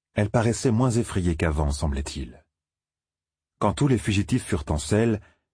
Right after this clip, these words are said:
Fitch insista pour les accompagner jusqu'au portail, ses palefreniers éclairant le chemin avec leurs lampes. Multipliant les révérences, l'aubergiste au ventre rebondi assura qu'il serait muet comme une tombe.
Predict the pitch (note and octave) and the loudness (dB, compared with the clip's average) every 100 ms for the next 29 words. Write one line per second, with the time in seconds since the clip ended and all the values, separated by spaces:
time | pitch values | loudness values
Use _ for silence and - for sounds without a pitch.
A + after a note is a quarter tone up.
0 | - - D3 - - A#2+ - - C3+ - | -8 -2 -2 0 -2 -2 -4 -2 -2 0
1 | G2 F2+ F2 F2+ F#2+ G2+ F#2 - F#2 F2 | 0 2 0 0 2 2 0 0 0 0
2 | D2 F2 D#2 D2+ C#2 C#2 - _ _ - | 0 0 0 0 -2 -6 -16 _ _ -6
3 | F2 D#2+ F2 D#2+ F2 D#2 F#2 G#2 F#2+ - | -4 2 2 2 0 2 2 2 0 0
4 | F2+ F#2 D2+ - D#2+ F2 D2+ D2+ D2 C2+ | 2 2 0 0 0 2 0 -2 -4 -4
5 | C2 C2 - - _ _ _ _ _ _ | -4 -6 -14 -20 _ _ _ _ _ _
6 | _ _ _ _ - F2+ - D#2+ F#2 G#2+ | _ _ _ _ -2 -2 0 0 4 4
7 | F#2+ D#2+ D#2+ D#2 D#2+ G2 A#2+ - - _ | 4 4 2 2 2 2 0 -6 -18 _
8 | _ - G#2 A2+ G2 F#2+ B2+ - E2+ F2+ | _ 0 2 2 2 0 -2 -2 0 0
9 | G2 F2 E2 D#2 D#2 D2+ A#2 C3 G2+ G2 | 0 0 0 0 0 0 0 0 0 -2
10 | - A2+ B2+ G2 - F#2 F2+ A2+ A#2+ D#2+ | 0 0 0 -4 -2 0 2 0 0 -2
11 | C#2+ C2 C2 - - | -2 -4 -8 -10 -20